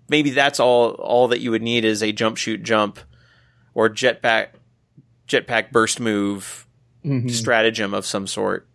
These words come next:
Speaker 1: And yeah, I think a C P, I wouldn't charge more than that, but it would, just having that option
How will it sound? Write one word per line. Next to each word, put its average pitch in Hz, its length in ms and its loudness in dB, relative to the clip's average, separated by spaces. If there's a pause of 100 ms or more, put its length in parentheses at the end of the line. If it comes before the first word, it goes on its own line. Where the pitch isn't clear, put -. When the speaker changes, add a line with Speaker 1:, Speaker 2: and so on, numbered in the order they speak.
(880)
Speaker 1:
And 185 140 2
yeah, 156 100 4
I 135 80 2
think 151 160 2
a 120 60 0
C 117 200 0
P, 107 460 -2
I 120 120 4
wouldn't 117 280 0
charge 101 320 0
more 104 220 -4
than 98 160 -8
that, 98 400 -4
but 104 260 0 (960)
it 156 140 4
would, 139 220 0
just 143 220 -6
having 147 340 0
that 117 260 0
option 110 640 -2